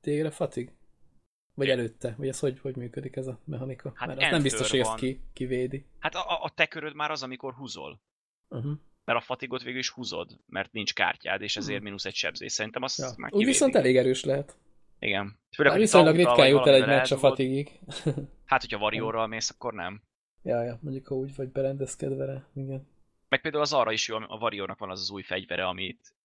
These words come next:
Speaker 2: akkor a-, annyiszor használhatsz egy körbe, ahányszor akarsz, csak nem üthetsz
Speaker 1: Aha.
Speaker 2: vele hősre, és ezt
Speaker 1: Igen, igen.
Speaker 2: kiteszed, és ez egy board clear
Speaker 1: Ja, és
Speaker 2: konkrétan.
Speaker 1: lepucolod az asztalt, aha.
Speaker 2: Hat mannából, azt hiszem, mert kettő vagy három manna a fegyver, meg kettő, meg három, vagy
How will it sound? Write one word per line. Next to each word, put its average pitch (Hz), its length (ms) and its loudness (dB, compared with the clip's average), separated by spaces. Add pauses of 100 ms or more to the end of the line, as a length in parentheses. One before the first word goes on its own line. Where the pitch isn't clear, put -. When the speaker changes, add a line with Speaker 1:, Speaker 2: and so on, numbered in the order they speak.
(240)
Speaker 2:
akkor - 420 -2
a-, - 240 2 (200)
annyiszor 113 300 -2
használhatsz 107 400 -2
egy 104 100 -12
körbe, 104 260 -2
ahányszor 95 340 -2
akarsz, 139 300 -2
csak - 160 -6
nem 107 180 -4
üthetsz 151 460 -4
Speaker 1:
Aha. - 40 -10 (120)
Speaker 2:
vele 95 380 -2 (120)
hősre, 113 460 -4 (360)
és - 140 -2
ezt 110 120 -6
Speaker 1:
Igen, 127 100 -4
igen. 120 100 -6
Speaker 2:
kiteszed, 139 340 -2
és 135 140 -2
ez 123 100 -8
egy 120 120 -6
board 95 260 -8
clear 95 340 -10
Speaker 1:
Ja, 131 80 0
és 117 60 -2
Speaker 2:
konkrétan. 139 240 0
Speaker 1:
lepucolod 127 400 0
az 131 100 -4
asztalt, 135 440 -8
aha. 180 260 -8 (220)
Speaker 2:
Hat 107 220 0
mannából, 95 460 -4
azt 90 120 -4
hiszem, 98 220 -2
mert 92 120 -6
kettő 95 480 -2
vagy 101 160 -8
három 98 300 2
manna 95 280 -4
a 92 60 -4
fegyver, 127 520 -2
meg 104 420 -6 (120)
kettő, - 340 -6
meg - 140 -8
három, - 340 0
vagy - 120 -14